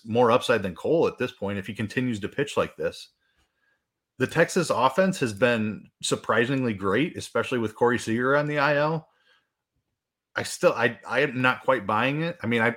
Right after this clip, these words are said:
I'd put them in, like, the same tier as the Cubs. Like, just, I, I think they're both overperforming a little bit, honestly, for what we can expect rest of season.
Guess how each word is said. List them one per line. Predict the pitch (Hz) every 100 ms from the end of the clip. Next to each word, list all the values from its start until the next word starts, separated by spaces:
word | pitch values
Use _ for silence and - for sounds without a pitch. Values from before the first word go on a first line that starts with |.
| 120
I'd | 123
put | 156 151
them | 143 139
in, |
like, | 120 107
the | 104
same | - 120 107
tier | 120 120
as | 110
the | 95
Cubs. | 95 98 113 98 -
Like, | 98
just, | 101 95 _ _ -
I, | 120 110
I | 117
think | 110 120
they're | 113
both | 101 104 107
overperforming | 107 101 95 104 - 98 117 127
a |
little | 131 135
bit, | 139 127
honestly, | 127 143 135 147 139
for | 110
what | 104
we | 101
can | 107 98
expect | - 110 104 - _ _ -
rest | 113 113
of | 104 -
season. | 110 110 143 180